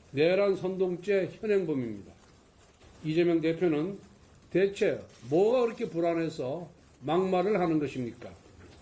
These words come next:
헌재 판결 때문입니까? 아니면은 본인 재판 때문입니까? 대체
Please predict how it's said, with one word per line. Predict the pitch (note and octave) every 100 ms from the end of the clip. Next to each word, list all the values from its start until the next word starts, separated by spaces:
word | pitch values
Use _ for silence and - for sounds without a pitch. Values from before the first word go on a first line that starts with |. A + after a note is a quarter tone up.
| - - - - -
헌재 | G#3 A3 G3+ G#3+ -
판결 | F#3 F#3+ G3+ F#3+
때문입니까? | G#3 F#3 F3+ F3 E3 E3 F3 D#3 C#3+
아니면은 | D#3+ G3 F#3+ D3+ B2+ - - - -
본인 | - E3+ G#3
재판 | F3 G#3 A3 G3
때문입니까? | F#3 D#3 C3 A2+ G#2+ - - - _ - - - - - -
대체 | D#3+ F3+ - E3 G2+